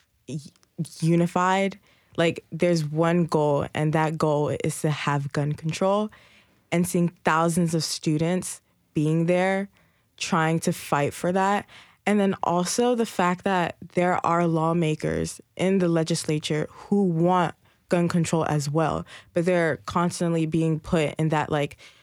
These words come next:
um, group of people who just don't want it or who are rejected,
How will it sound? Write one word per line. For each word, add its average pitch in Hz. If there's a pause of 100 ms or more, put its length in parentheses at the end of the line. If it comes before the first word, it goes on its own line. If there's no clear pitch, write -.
(140)
um, 151
group 175
of 160
people 160
who 170
just -
don't 151
want 147
it 139
or 147
who 165
are 151
rejected, 147